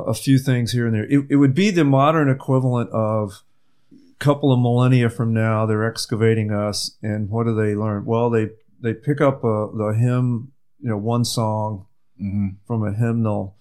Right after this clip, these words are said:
Speaker 2: Mm-hmm.
Speaker 1: and they have a church bulletin,
Speaker 2: Right.
Speaker 1: And they have what's written on somebody's gravestone, and they're trying to piece together the gospel from that.
Speaker 2: Right.
Speaker 1: And so it's, it's just a little bit here and there, and the only story was written by somebody way later.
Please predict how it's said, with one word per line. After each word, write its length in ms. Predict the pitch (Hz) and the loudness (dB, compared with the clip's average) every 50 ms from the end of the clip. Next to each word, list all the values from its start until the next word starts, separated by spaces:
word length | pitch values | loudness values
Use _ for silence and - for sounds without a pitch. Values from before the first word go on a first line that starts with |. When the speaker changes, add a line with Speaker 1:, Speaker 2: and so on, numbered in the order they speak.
| - 101 | -14 -12
Speaker 2:
Mm-hmm. 340 | 95 90 95 95 98 104 - | -10 -8 -8 -8 -8 -6 -2
Speaker 1:
and 160 | 113 107 104 | -2 -2 0
they 100 | 107 104 | 0 2
have 140 | 117 123 117 | 2 2 0
a 60 | 107 | 0
church 400 | - - - 127 120 117 - - | -2 -2 -2 0 0 -2 -2 -4
bulletin, 720 | 107 113 110 113 117 110 107 - 107 104 107 104 95 101 - _ _ _ _ _ _ _ _ _ _ _ _ - | -2 -2 0 2 2 0 0 -2 -4 -2 -2 -4 -6 -8 -12 _ _ _ _ _ _ _ _ _ _ _ _ -4
Speaker 2:
Right. 200 | 127 120 113 110 | 0 2 2 4
Speaker 1:
And 340 | 110 110 107 110 110 110 110 | 4 4 2 2 2 2 0
they 140 | 107 107 | 0 0
have 340 | 107 117 123 120 117 117 107 | 2 2 4 4 2 2 2
what's 240 | 117 120 113 - - | 0 -2 -2 -2 -2
written 260 | 120 120 123 - 117 | -2 -2 0 0 -2
on 140 | 113 113 107 | -2 0 -2
somebody's 500 | - - 120 113 113 120 110 104 101 101 | -2 -2 -2 0 0 0 0 0 -2 -6
gravestone, 1000 | - - - 117 110 107 113 107 - - - 113 104 101 101 101 101 101 98 101 _ _ _ _ _ _ - | -10 -8 -4 -2 0 2 0 0 -2 -4 -4 -4 -2 -2 -2 -2 -2 -4 -6 -8 _ _ _ _ _ _ -10
and 160 | - 117 113 | -6 -2 -2
they're 100 | 110 107 | -2 -2
trying 260 | 104 - 131 117 120 113 | -2 -2 0 0 0 0
to 100 | 104 - | -2 -4
piece 340 | - - 135 127 120 - | -4 -2 -2 -2 0 -2
together 500 | - - 104 101 110 110 110 110 107 104 | -4 -6 -6 -4 -2 0 0 0 0 -2
the 80 | 98 98 | -2 -4
gospel 540 | 92 107 98 101 107 117 117 - - 101 92 | -2 -2 -2 0 0 -2 -4 -4 -6 -10 -10
from 240 | - - 101 95 95 | -8 -8 -8 -6 -6
that. 280 | 92 - - - - - _ _ _ _ _ _ - | -6 -6 -8 -10 -12 -16 _ _ _ _ _ _ -6
Speaker 2:
Right. 140 | 95 92 92 | -2 -2 0
Speaker 1:
And 100 | 95 - | 0 0
so 260 | - - 127 117 113 | 0 2 4 4 4
it's, 260 | 110 110 - - - - - | 2 0 -2 -8 -10 -6 -4
it's 200 | 117 113 - - | -4 -4 -4 -2
just 280 | - - 143 139 135 123 | 0 2 2 2 2 2
a 80 | 117 | 0
little 300 | 113 113 123 131 135 131 | 2 4 4 4 6 6
bit 280 | 123 117 127 123 120 - | 4 4 2 0 0 -2
here 260 | 110 117 120 120 120 | -2 0 0 2 2
and 140 | 110 104 104 | 2 0 0
there, 280 | 104 107 117 120 120 113 | 0 0 0 2 2 0
and 140 | 107 101 101 | 0 0 -2
the 120 | 104 110 | -2 0
only 260 | 113 123 131 123 104 | 0 0 0 0 0
story 680 | 98 - - - 123 117 127 151 165 131 107 98 101 | -2 -4 -6 -4 -2 -2 0 2 2 2 2 0 -2
was 260 | 104 104 107 101 98 104 | -2 -4 -4 -4 -4 -2
written 320 | 110 110 - - 117 101 | -4 -4 -2 -2 -4 -4
by 380 | 98 104 104 101 101 98 101 101 | -4 -4 -4 -4 -4 -6 -6 -6
somebody 560 | - - - 113 110 107 110 104 104 104 101 | -6 -4 -4 -4 -2 -2 -2 -2 -2 -2 -2
way 240 | 98 104 101 98 95 | -4 -4 -4 -4 -4
later. 440 | 95 104 113 110 101 - - - | -4 -2 -2 -2 -2 -4 -8 -12